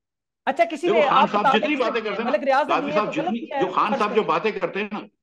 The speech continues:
Speaker 2: खान साहब जो बातें करते हैं ना, एकदम ठीक है, करप्शन बिल्कुल नहीं होनी चाहिए, बिल्कुल नहीं होनी चाहिए। लेकिन फिर अगर corruption के आप खिलाफ है तो उस्मान बुजदार तो नहीं होना चाहिए ना आपका chief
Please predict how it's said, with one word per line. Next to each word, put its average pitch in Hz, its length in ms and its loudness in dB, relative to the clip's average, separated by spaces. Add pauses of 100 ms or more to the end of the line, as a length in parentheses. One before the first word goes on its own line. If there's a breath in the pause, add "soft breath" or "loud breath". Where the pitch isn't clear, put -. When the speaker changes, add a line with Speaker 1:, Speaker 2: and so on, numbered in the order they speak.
(120)
Speaker 2:
खान 147 140 -2
साहब 160 160 -4
जो 160 100 -2
बातें 120 260 -2
करते 131 140 -6
हैं - 80 -10
ना, 151 60 -8
एकदम 120 180 -6
ठीक 90 300 -12
है, - 320 -12
करप्शन 135 280 -4
बिल्कुल 127 300 2
नहीं 117 140 2
होनी 90 160 -6
चाहिए, - 220 -16 (480)
बिल्कुल 190 240 2
नहीं 127 120 2
होनी 92 160 -4
चाहिए। 85 260 -14 (400)
लेकिन 160 200 -4
फिर 175 100 -2
अगर 165 160 0
corruption 131 420 -4
के 151 100 -6
आप 139 200 -8
खिलाफ 117 280 -8
है - 60 -6
तो 156 120 -4
उस्मान 127 320 -2
बुजदार 120 400 -4
तो 143 60 -2
नहीं 160 140 -4
होना 107 180 -2
चाहिए 104 220 -8
ना 165 100 -8
आपका 120 200 -10
chief 104 220 -10